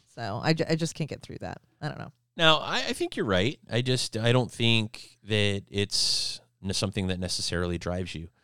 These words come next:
Speaker 2: Uh, so last two, and then we'll get back on with the conundrum here, but, uh, fishing pictures, like, when people have,
Speaker 1: Ugh.
Speaker 2: and we love fishing.
Speaker 1: Yeah, I do. I grew up,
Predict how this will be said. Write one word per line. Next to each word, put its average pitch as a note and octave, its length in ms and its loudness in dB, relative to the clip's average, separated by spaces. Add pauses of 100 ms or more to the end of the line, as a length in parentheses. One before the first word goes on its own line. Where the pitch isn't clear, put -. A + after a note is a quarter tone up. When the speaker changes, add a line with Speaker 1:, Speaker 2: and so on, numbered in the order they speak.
(360)
Speaker 2:
Uh, G#2+ 260 4
so C#3+ 180 2
last D#3 300 4
two, D3 240 4
and B2 80 4
then B2 80 4
we'll B2 80 4
get A#2 160 4
back G#2+ 200 2
on G#2 200 4
with G2 100 0
the F#2+ 80 -2
conundrum F#2+ 460 4
here, F2+ 240 4
but, F2+ 460 4 (420)
uh, F#2 160 2
fishing A2+ 340 4
pictures, A#2 500 0
like, F#2 200 0
when F#2 80 2
people A2 260 -2
have, G#2 240 0
Speaker 1:
Ugh. A#3+ 180 0 (100)
Speaker 2:
and C3 260 4
we F#3 100 10
love D#3 240 8
fishing. D#2+ 600 4
Speaker 1:
Yeah, E3 180 -6
I C#4 120 12
do. C#4+ 360 8
I D#3+ 120 8
grew A#3 220 4
up, C4+ 200 4